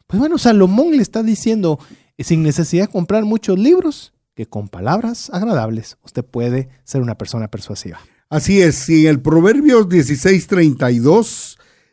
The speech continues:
Speaker 2: nos dice, "Mejor es ser paciente que poderoso". Ya nos contó Vero cómo la paciencia le ayudó. <laughs> "Mejor es ser paciente que poderoso. Más vale tener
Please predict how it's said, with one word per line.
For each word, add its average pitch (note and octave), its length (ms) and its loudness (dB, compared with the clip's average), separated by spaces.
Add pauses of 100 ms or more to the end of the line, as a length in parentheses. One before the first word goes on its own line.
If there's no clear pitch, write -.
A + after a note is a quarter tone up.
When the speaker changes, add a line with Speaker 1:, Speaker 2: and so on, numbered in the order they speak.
Speaker 2:
nos B2+ 200 0
dice, F3 380 2
"Mejor D#3 800 2
es E3+ 200 0
ser F#3+ 260 2
paciente G3+ 760 0
que F#3 140 -4
poderoso". C3 680 0 (800)
Ya C#3 260 0
nos C#3 160 2
contó C3 760 0
Vero D3+ 400 0
cómo C#3 340 0
la A#2 120 -4
paciencia C3 600 -4
le G#2+ 180 -4
ayudó. G#2+ 340 -6 (220)
<laughs> A3+ 800 -6
"Mejor D#3+ 360 4
es E3+ 100 4
ser F#3+ 200 0
paciente D#3+ 640 0
que C#3+ 80 -8
poderoso. C3+ 640 0 (340)
Más F3 240 2
vale G#3 280 4
tener E3 420 2